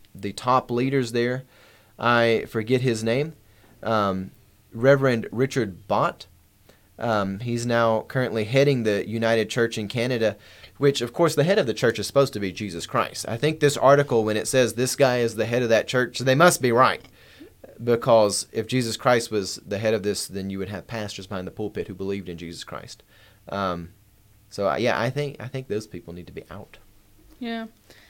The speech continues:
Speaker 2: And I think this is a very compassionate statement and something,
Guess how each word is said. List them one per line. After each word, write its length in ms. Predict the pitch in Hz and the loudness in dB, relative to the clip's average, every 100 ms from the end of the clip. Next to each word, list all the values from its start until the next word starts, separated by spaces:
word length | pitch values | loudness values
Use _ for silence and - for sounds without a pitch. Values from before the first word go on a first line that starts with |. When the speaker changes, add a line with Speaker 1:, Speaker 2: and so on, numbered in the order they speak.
| _ - | _ -6
Speaker 2:
And 160 | 302 - | -6 -4
I 60 | |
think 180 | 330 349 | -6 -6
this 140 | 285 | -6
is 100 | 277 | -6
a 60 | 254 | -6
very 180 | 233 226 | -2 -2
compassionate 640 | 220 214 220 214 - 214 | -4 -6 -4 -4 -8 -14
statement 500 | - 214 214 220 208 208 | -8 -8 -6 -8 -10 -10
and 200 | 208 202 | -12 -8
something, 520 | 233 220 220 214 | -8 -8 -8 -10